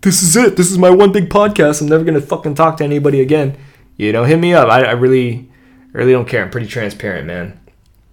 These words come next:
Um, and with that,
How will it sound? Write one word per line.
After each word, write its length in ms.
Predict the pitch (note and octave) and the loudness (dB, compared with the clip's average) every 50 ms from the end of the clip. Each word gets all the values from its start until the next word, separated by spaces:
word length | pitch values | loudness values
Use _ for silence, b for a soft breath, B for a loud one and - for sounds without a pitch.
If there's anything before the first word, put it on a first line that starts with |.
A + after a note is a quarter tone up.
| _ _ _ _ _ _ - - - - - - | _ _ _ _ _ _ -20 -18 -18 -18 -18 -16
Um, 760 | - E2 F2 F2 F2+ F2 E2+ E2+ E2 D#2+ D#2+ - G2 A2 - - _ _ _ _ _ _ _ _ _ _ _ _ _ _ _ _ _ _ _ _ _ _ _ _ - | -14 -12 -12 -10 -10 -10 -12 -12 -12 -14 -14 -14 -16 -18 -20 -20 _ _ _ _ _ _ _ _ _ _ _ _ _ _ _ _ _ _ _ _ _ _ _ _ -16
and 160 | - F#2 F#2 | -14 -12 -12
with 200 | F#2+ F#2+ F#2+ F#2 | -12 -12 -10 -6
that, 480 | G#2+ B2 C3+ C#3 C#3+ D3 - - - | -2 2 2 2 2 2 -2 -6 -14